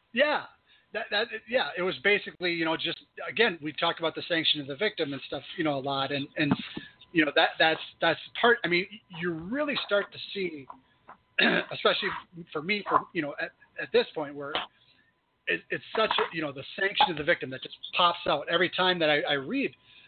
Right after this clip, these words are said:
you know, it's, he's allowing this to happen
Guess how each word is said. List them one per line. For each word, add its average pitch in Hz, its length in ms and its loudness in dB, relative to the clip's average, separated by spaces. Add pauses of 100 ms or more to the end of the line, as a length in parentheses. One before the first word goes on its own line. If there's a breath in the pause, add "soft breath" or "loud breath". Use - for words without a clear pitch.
(120)
you 160 100 2
know, 143 260 0
it's, 165 160 -6 (880)
he's 175 320 6
allowing 170 560 6
this 135 140 -8 (680 loud breath)
to 143 60 0
happen 180 460 2